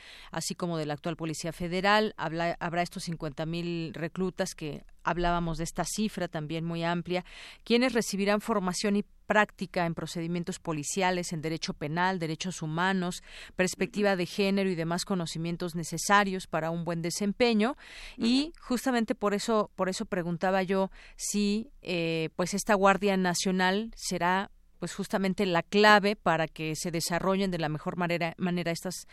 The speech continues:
actividades, porque no hay que perder de vista también el tema de los derechos humanos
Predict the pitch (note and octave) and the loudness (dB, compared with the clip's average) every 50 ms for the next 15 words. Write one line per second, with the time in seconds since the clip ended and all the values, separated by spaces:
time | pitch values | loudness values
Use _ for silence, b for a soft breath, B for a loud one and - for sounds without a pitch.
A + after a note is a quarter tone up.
0 | B B B B B - F3 - - G3 F#3 G3 F#3+ A#3+ C4 C4+ A#3+ G3+ - - | B B B B B -4 -4 -2 0 0 2 4 8 8 8 8 6 2 0 0
1 | - F#3+ F3 - - F3+ F3 E3+ D#3+ B B B B B B F3+ F#3+ G#3 G#3+ A3 | -2 -2 -2 0 0 0 0 0 0 B B B B B B 4 6 6 6 6
2 | - A#3 - - F#3+ F3+ G3 G3+ F3+ F#3+ G3+ F#3 G3+ F#3 - G#3 G3+ - F3+ F3 | 6 2 2 2 2 2 2 0 2 0 0 0 0 -2 -2 -4 -2 -2 -2 -2
3 | F3+ F3+ F#3 F3+ - F#3 F3 F3 F3 E3+ D#3+ D#3 D#3 D3 E3 D#3 D#3+ E3 - - | 0 -2 -2 -2 -2 -2 0 0 0 0 0 -2 -2 -4 -4 -4 -4 -4 -4 -4
4 | F#3 - - F#3 F#3 F#3+ F#3 F3+ F3 F#3 G#3 - - | -6 -2 -2 0 2 4 4 4 4 2 -2 -4 -6